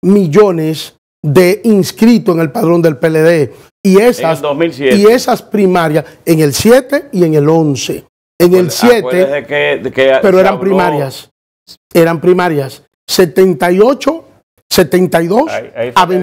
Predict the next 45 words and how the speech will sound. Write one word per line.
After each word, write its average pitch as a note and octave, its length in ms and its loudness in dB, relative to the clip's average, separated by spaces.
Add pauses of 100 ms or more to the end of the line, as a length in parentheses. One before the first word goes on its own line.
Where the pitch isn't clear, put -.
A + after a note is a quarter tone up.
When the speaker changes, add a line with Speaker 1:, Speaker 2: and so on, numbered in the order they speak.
Speaker 1:
veintidós. E3+ 380 0
Speaker 3:
Danilo D3+ 160 -16
que C#3 100 -10
lo C3 100 -8
había C#3+ 400 -4
Speaker 2:
Que, C3 100 -4
Speaker 3:
vencido D3+ 200 -2
el - 0 -
Speaker 2:
que - 20 -8
lo C3+ 80 -6
Speaker 3:
Estado. C#3+ 280 -2
Speaker 2:
venció C#3+ 320 0
el E3 60 0
Estado D#3+ 400 0
en G3+ 60 -2
el - 60 -4
Speaker 1:
Un, A3+ 120 4
un G#3 40 0
di-, A3 140 2
un, C4+ 40 -6
Speaker 2:
dos A#3+ 120 0
mil A3+ 80 2
siete. A#3+ 140 -2
Speaker 1:
un G3+ 120 0
disparate F#3+ 560 0
también. G3+ 440 0
Speaker 3:
Domingo. F#3 460 0
Speaker 1:
¿Usted B3+ 220 2
sabe C#4 200 0
por C#4+ 200 0
qué? C#4+ 340 -2 (160)
No, D3 120 -2
Speaker 3:
Domingo. C#3+ 60 -4
Speaker 1:
pero C4+ 180 2
yo F3+ 160 0
lo G3 100 2
explico A3 460 0
Speaker 2:
Sí, C3 60 -4
Speaker 1:
con F3+ 100 -2
Speaker 2:
sí, - 40 0
Speaker 1:
argumentos. E3+ 600 0
Speaker 2:
sí, A#2+ 160 -8
sí. G#2+ 60 -14
Speaker 1:
Perdóneme, F#3 520 0
Percio. C#3+ 500 -4